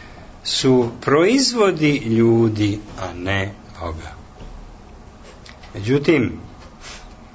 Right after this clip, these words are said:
hrišćanski svet je odavno prestao da čini jednu ujedinjenu zajednicu vernih,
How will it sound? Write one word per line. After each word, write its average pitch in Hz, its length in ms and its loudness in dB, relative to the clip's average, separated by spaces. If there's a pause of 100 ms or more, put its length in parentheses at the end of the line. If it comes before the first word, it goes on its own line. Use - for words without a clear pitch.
(100)
hrišćanski 196 760 2
svet 185 520 2
je 156 260 2
odavno 185 720 2
prestao 151 540 2
da 117 160 2
čini 131 540 2 (340)
jednu 131 560 2 (200)
ujedinjenu 117 920 2 (240)
zajednicu 98 1000 -2 (180)
vernih, 185 680 2